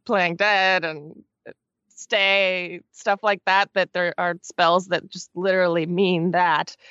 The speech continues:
and that you don't even have to stretch for. So, I don't know, it just kind of felt like the obvious, but it's, it's pretty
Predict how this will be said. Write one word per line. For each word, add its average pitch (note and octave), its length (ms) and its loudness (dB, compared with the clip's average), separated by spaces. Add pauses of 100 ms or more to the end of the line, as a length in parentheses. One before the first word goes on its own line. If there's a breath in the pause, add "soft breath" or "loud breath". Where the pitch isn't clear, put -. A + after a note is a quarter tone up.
(400 loud breath)
and F3 360 0
that F3 80 -2
you E3+ 120 0
don't E3+ 160 2
even F3 160 2
have F3 100 -2
to E3+ 80 -14
stretch - 720 -4
for. D#3+ 460 0
So, D#3+ 540 0 (500)
I B3 120 2
don't A4+ 160 2
know, D4 80 2
it A#3 80 0
just D4+ 180 -2
kind D#4+ 160 0
of C#4+ 100 -8
felt C#4+ 160 -2
like C#4+ 180 -4
the A3+ 120 0
obvious, A3+ 460 0
but G3 220 0
it's, G3+ 280 -6
it's A3 260 -6 (240)
pretty E4+ 300 0